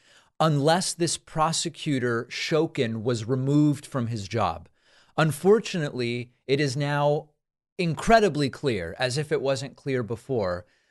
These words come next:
that when Joe Biden spoke about that,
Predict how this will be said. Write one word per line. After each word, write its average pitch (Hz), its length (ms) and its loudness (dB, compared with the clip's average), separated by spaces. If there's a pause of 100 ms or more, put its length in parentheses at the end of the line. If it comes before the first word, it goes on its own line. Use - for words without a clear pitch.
(200)
that 139 280 0
when 147 200 0
Joe 160 200 2
Biden 156 640 0
spoke 156 440 -2
about 101 340 -4
that, 90 320 -6